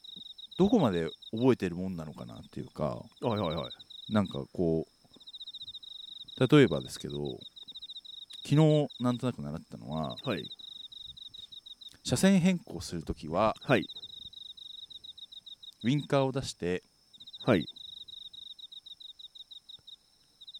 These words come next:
Speaker 1: ウインカーを出してから何秒後にあれするとか覚えてますか？
Speaker 2: え。でもウインカー出します。
Speaker 1: 出します。
Speaker 2: あ、違う。後ろ、
Speaker 1: うん。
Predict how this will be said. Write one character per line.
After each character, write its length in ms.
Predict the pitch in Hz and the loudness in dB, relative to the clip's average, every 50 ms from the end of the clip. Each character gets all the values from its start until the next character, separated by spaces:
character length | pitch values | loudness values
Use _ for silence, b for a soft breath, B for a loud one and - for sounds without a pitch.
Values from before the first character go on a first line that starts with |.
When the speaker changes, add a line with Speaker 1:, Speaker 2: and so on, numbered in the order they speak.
| - - - | -12 -10 -4
Speaker 1:
ウ 100 | 113 123 | 0 0
イ 80 | 131 143 | 2 2
ン 140 | 143 147 - | 0 -2 -4
カ 160 | - - 147 | -2 -2 0
ー 20 | 143 | 0
を 40 | |
出 120 | 139 156 147 | 0 -2 -4
し 80 | - | -4
て 80 | - 165 | -6 -4
か 100 | - 165 | 0 2
ら 120 | 165 160 147 | 4 4 6
何 260 | 131 139 156 165 160 | 4 4 4 4 6
秒 180 | 160 170 165 151 | 6 6 6 6
後 120 | 151 151 | 4 2
に 160 | 117 131 98 | 0 0 -4
あ 60 | - | -6
れ 80 | - - | -8 -10
す 120 | - - | -10 -10
る 80 | - 71 | -12 -12
と 80 | - - | -12 -14
か 80 | - - | -14 -12
覚 160 | 78 78 78 | -10 -8 -10
え 40 | 80 | -10
て 80 | - | -12
ま 80 | - - | -16 -20
す 80 | - | -20
か？ 60 | - - _ _ _ _ _ _ - _ _ _ _ _ _ _ _ _ _ _ _ _ _ - - | -20 -20 _ _ _ _ _ _ -20 _ _ _ _ _ _ _ _ _ _ _ _ _ _ -2 2
Speaker 2:
え。 220 | 120 123 113 101 - - - - - - - - - - - - - - - - - - - - - - - - | 2 2 2 2 -2 -12 -18 -16 -16 -16 -16 -16 -16 -18 -18 -18 -18 -18 -18 -20 -18 -18 -20 -20 -18 -14 -6 -2
で 60 | 165 | 0
も 100 | 147 131 - | 0 0 2
ウ 140 | 160 151 165 | 2 4 4
イ 60 | 190 | 4
ン 100 | 190 180 | 2 0
カ 180 | - - 156 147 | 0 0 0 0
ー 80 | 143 | 2
出 120 | 131 107 110 | 0 -2 -2
し 140 | - - 135 | -2 -2 -2
ま 120 | 131 131 | -2 -4
す。 360 | - - - 120 113 110 98 | -4 -6 -6 -4 -2 0 0
Speaker 1:
出 80 | 92 85 | 0 0
し 120 | - 95 | 0 0
ま 120 | 92 85 - | 0 -2 -2
す。 180 | - - 92 90 85 78 65 64 - - - - - - - - - - - - - - - - - - | -4 -6 -6 -6 -6 -6 -8 -10 -14 -14 -14 -14 -14 -14 -14 -14 -16 -16 -16 -18 -18 -18 -18 -18 -10 -6
Speaker 2:
あ、 100 | - 104 - - - 110 | -4 -4 -4 -4 -6 -8
違 40 | 104 | -6
う。 140 | 92 90 - - - - - - - B B B B B - - - - - | -8 -8 -10 -12 -16 -18 -18 -18 -20 B B B B B -20 -18 -18 -12 -8
後 340 | 147 131 - - - 156 151 | -6 -6 -4 -4 -4 -2 0
ろ、 320 | 170 165 127 92 - - - | 2 4 4 2 0 -2 -6
Speaker 1:
う 40 | 98 | -6
ん。 180 | 92 80 69 | -6 -6 -8